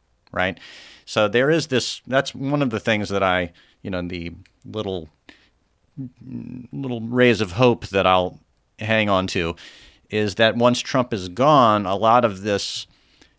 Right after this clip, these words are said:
pressure or, um, you know, uh, opportunity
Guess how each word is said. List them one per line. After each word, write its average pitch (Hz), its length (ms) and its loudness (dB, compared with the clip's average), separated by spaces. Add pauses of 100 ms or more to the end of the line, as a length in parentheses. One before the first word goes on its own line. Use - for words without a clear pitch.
(200)
pressure 135 640 0
or, 85 420 -2 (640)
um, 82 580 -2 (600)
you 98 120 -10
know, 80 320 -10 (220)
uh, 85 280 -12 (360)
opportunity 107 840 -2